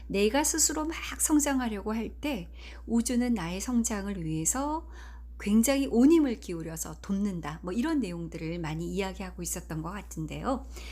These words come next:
그런 내용과 지금 이 로즈우드 카드의 내용들이 일맥상통하지 않나 생각이 됩니다. 어찌됐든 중요한 건 내가 스스로 성장하기 위해서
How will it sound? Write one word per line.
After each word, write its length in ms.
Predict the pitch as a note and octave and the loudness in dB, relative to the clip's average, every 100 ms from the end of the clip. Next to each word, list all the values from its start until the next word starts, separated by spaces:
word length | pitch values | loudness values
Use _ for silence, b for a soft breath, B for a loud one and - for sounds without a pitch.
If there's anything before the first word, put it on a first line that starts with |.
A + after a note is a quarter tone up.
| B B | B B
그런 280 | - A3 A3 | 2 4 4
내용과 640 | F#3+ F3 E3+ F#3 C4 E4 - B B | 2 -2 -2 -2 -2 -4 -8 B B
지금 340 | - G3+ G3 F#3+ | -6 -4 -2 -2
이 140 | F3 | -4
로즈우드 540 | F3 G#3+ C4 B3 A#3 G#3+ | -2 -2 -2 -2 -2 -4
카드의 380 | - A#3+ G#3+ | -6 -6 -6
내용들이 580 | G3 D#3+ E3+ E3 D#3+ D#3+ | -2 -2 -2 -4 -4 -6
일맥상통하지 920 | - G3+ G3+ A3+ B3 A#3 A3 F#3+ F3+ | -4 -2 0 0 -2 -2 -2 -4 -4
않나 380 | E3 D#3 D#3+ D#3+ | -2 0 0 0
생각이 360 | D#3 A3 F3 F#3 | -2 -4 -4 -4
됩니다. 480 | G3+ D3+ - - - - B B B B B B | -4 -6 -6 -8 -12 -14 B B B B B B
어찌됐든 520 | G3+ C#4 C4 C4 C4 | 4 4 4 4 2
중요한 480 | - G#3+ G#3+ G3+ G#3+ | 4 2 2 -2 -2
건 280 | D4 E3 - B B B | -2 -2 -6 B B B
내가 400 | - G3 G#3 C4+ | 0 0 2 2
스스로 440 | D4 C#4+ - B3 B3+ | 2 0 0 0 0
성장하기 680 | D4 C4+ C4 A3 F#3+ F#3 E3+ | 2 2 2 -4 -4 -6 -4
위해서 580 | E3 E3 B3+ D4 D#4+ | -4 -2 -2 -2 -4